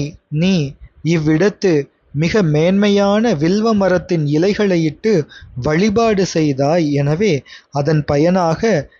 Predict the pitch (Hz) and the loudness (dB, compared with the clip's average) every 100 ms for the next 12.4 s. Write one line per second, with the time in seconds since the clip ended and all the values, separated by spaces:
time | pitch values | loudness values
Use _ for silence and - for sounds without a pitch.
0 | _ - 170 185 151 156 208 240 - 226 | _ -6 -2 0 0 0 0 0 0 2
1 | 202 196 180 147 180 - 180 185 185 - | 2 2 0 0 -2 -2 -2 0 0 0
2 | 156 151 135 139 160 170 233 190 - - | 0 0 0 0 -2 -2 0 0 -2 -12
3 | - - 147 185 220 262 220 165 185 208 | -18 -4 0 2 2 2 2 2 0 0
4 | 226 202 165 160 208 202 151 165 - 208 | -2 0 0 2 0 -2 -2 -2 0 0
5 | 208 185 185 175 - 170 185 139 123 - | 2 2 2 0 0 0 2 0 -4 -12
6 | - _ 139 151 151 156 139 151 196 233 | -20 _ -2 -2 0 0 0 2 2 2
7 | 226 202 156 165 156 139 143 156 135 - | 2 2 2 0 0 0 0 0 -2 -2
8 | 139 156 143 131 127 127 139 117 - - | -2 -2 -2 -2 -2 -2 -2 -4 -12 -14
9 | - - - - 180 233 233 220 196 175 | -12 -8 -4 -2 0 2 2 2 2 0
10 | 180 247 - 202 233 151 151 165 226 - | -4 -8 -2 0 0 0 0 0 -2 -2
11 | 214 190 156 151 - - 156 156 156 - | 0 2 0 -2 -8 -6 -2 0 -2 -2
12 | 165 202 202 180 | 0 0 0 0